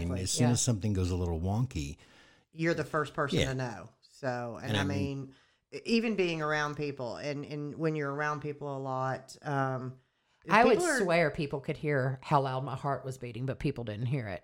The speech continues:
Speaker 1: No, but it's probably just ringing in your ears
Speaker 3: Mm-hmm.
Speaker 1: and stuff. So, but
Speaker 3: Yeah.
Speaker 1: I mean,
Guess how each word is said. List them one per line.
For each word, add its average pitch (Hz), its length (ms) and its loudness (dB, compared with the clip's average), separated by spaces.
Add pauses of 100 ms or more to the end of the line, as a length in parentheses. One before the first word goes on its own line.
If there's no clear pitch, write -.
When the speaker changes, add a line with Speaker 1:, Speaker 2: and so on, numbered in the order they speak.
(180)
Speaker 1:
No, 147 300 0
but 151 180 0
it's 143 220 -4
probably 151 440 -2
just 131 180 -6
ringing 139 460 -2
in 135 140 -4
your 123 140 -4
ears 147 340 0
Speaker 3:
Mm-hmm. 120 100 -2
Speaker 1:
and 120 100 -6
stuff. 123 360 -6
So, 123 320 0
but 135 100 0
Speaker 3:
Yeah. 147 60 4
Speaker 1:
I 139 40 0
mean, 139 380 -6